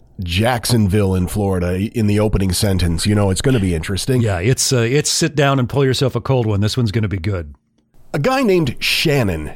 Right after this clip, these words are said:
Speaker 1: Shannon Kramer, thirty-five years at the time, uh, had a girlfriend. Now, I don't know what kind of a relationship they had.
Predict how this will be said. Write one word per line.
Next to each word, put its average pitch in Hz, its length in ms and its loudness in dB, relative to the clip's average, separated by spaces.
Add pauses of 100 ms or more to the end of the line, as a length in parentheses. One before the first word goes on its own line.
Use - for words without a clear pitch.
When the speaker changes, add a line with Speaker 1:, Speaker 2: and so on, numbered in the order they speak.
(140)
Speaker 1:
Shannon 151 440 -2
Kramer, 95 540 -2
thirty-five 135 560 0
years 92 260 0
at 76 80 -6
the 80 80 -8
time, 78 440 -4 (480)
uh, 82 320 -2
had 104 220 0
a 180 40 -2
girlfriend. 185 600 -4 (260)
Now, 139 160 0
I 160 60 2
don't 202 200 -2
know 170 180 2
what 156 200 -2
kind 156 220 -2
of 123 80 -2
a 120 40 0
relationship 151 920 -2 (300)
they 185 180 0
had. 202 440 0